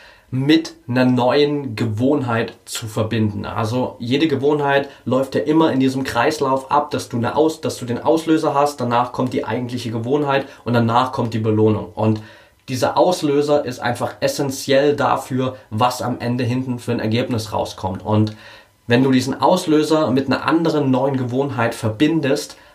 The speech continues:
bist du definitiv schon mal auf dem richtigen Weg, genauso wie wenn du es schaffst, diesen Auslöser komplett zu umgehen. Also mach dir einfach am Anfang bewusst, was hält dich eigentlich davon ab,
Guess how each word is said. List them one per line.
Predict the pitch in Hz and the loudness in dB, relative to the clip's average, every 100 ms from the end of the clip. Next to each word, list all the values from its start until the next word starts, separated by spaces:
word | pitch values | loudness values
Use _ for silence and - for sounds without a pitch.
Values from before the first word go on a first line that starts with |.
| _ | _
bist | - 147 - | 0 0 0
du | 127 | -2
definitiv | 127 110 127 120 127 113 | 0 0 0 -2 -2 -4
schon | 117 | -2
mal | 113 | 0
auf | 107 110 | 0 0
dem | 117 | 0
richtigen | 110 131 123 117 117 | 0 0 -2 -2 0
Weg, | 139 135 - | 2 2 0
genauso | - 123 127 147 143 143 127 117 | 0 4 4 4 4 2 2 -2
wie | 127 147 147 - - | -2 -4 -6 -8 0
wenn | 123 | 2
du | 123 | 2
es | 120 | -2
schaffst, | - - 117 - - | -4 -4 -4 -6 -8
diesen | 113 131 | -6 -4
Auslöser | 104 110 - 120 113 | -2 -2 -2 -4 -4
komplett | 110 110 107 110 104 | -4 -2 -2 -2 -4
zu | - 107 | -4 -2
umgehen. | 101 104 101 | -2 -2 -4
Also | - 104 | -4 -2
mach | 113 131 - | 0 0 2
dir | 135 | 0
einfach | 135 120 | 2 2
am | 120 | 2
Anfang | 135 131 131 | 0 -2 -2
bewusst, | 123 143 170 - - - | 0 0 0 -4 -16 -8
was | 123 143 - | -2 0 2
hält | 139 143 | 0 0
dich | 131 - | -4 -4
eigentlich | 117 120 113 | -2 -2 -4
davon | 117 107 110 | -2 -2 -2
ab, | 110 123 - | 0 -2 -2